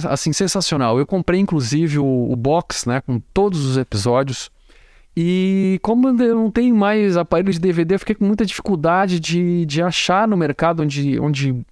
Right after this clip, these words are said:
né, é, eu queria indicar pra um, pra um amigo e isso eu não sei onde tem. Aí eu descobri como eu assi-, assinava a H B O, eu fui ver lá no,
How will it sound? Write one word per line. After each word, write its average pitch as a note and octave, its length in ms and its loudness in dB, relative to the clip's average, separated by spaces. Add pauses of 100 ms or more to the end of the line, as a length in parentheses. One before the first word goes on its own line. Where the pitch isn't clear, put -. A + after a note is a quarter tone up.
né, C#3+ 380 0
é, A#2+ 360 -2
eu A2+ 60 -4
queria D3 180 0
indicar D#3 320 0
pra D3 140 -2
um, B2 160 0
pra C#3 120 -6
um C3+ 60 0
amigo F3 420 2
e E3+ 160 2
isso - 160 -4
eu A#3 80 0
não A3 200 2
sei A#3+ 180 0
onde A3+ 160 2
tem. F3 320 -2
Aí G3+ 220 0 (720)
eu B3 100 2
descobri F#3 400 0
como A#3+ 240 0
eu G#3+ 140 2
assi-, F#3+ 360 0
assinava C#3+ 580 0
a - 20 2
H D3 140 -4
B F#3 160 0
O, G#3+ 80 2
eu - 20 0
fui G3+ 200 0
ver E3+ 360 0
lá E3+ 280 0
no, F3 320 -2